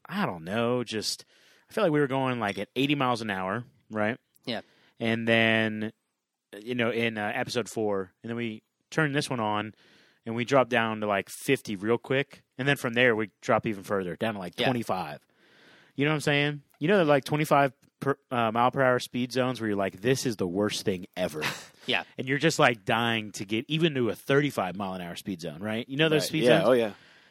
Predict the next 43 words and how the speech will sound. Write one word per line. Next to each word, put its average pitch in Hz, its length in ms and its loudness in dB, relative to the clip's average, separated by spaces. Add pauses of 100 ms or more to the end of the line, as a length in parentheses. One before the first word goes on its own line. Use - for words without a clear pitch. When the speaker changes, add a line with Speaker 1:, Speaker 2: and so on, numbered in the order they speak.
(120)
Speaker 1:
There 160 120 2
were 202 100 4
parts 160 300 2
of 143 60 -6
this, - 320 -4
this 120 180 -10
episode 135 320 0
where 104 180 0
I'm 101 140 -2
like, 92 400 -6 (640)
"Man, 104 320 -6
we're 165 180 0
just, 123 220 -6 (240)
it, 127 100 -2 (100)
it, 156 340 -2
it 160 60 2
was 160 120 -4
just 143 220 -4
slow." - 480 -2 (160)
Speaker 3:
Yeah. 101 160 -4
Speaker 1:
You 120 40 2
know? 113 280 -2 (100)
Speaker 2:
Yeah. 127 240 2
Speaker 1:
Um, 113 160 -6
now, 175 260 4
I, 233 220 0 (160)
I, 233 340 0
uh, 127 560 4 (580)
after 156 160 -6
giving 180 220 0
it 175 60 -4
more 117 160 0
thought, 113 500 2
I 107 80 0
actually 127 220 -2
liked 104 320 -2
it. 190 160 0 (600)
Um, 120 540 -4
but 131 500 0
I 151 460 2
totally 160 380 0
<laughs> - 0 -
understand 131 720 -2